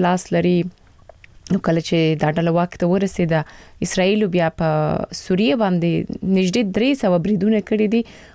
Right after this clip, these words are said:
او بیا ویلي چې په دې بریدونو کې هغه کیمیاوي مس-، وسلې په نښه کړې وي،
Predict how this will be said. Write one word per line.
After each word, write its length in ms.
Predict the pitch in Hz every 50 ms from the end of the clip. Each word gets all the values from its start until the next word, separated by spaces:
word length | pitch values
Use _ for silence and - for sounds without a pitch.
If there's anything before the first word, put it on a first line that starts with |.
| - - 160
او 40 | 185 175
بیا 140 | 190 190 196
ویلي 260 | 202 196 208 208 208 190 -
چې 80 | - 175 165 - - - - - - -
په 60 | 180 170
دې 100 | 214 247 294 269 285
بریدونو 360 | 262 226 185 185 180 175 170
کې 240 | - - - 175 175 170 170 165 170
هغه 220 | 170 185 190 214 214 - -
کیمیاوي 340 | 226 196 185 185 185 196 196 185
مس-، 160 | 185 180 - - 170 175
وسلې 280 | 180 180 - - 208 220 -
په 40 | 208 202 196
نښه 160 | 180 - 170 -
کړې 180 | - 170 170 165 165
وي، 120 | 180 190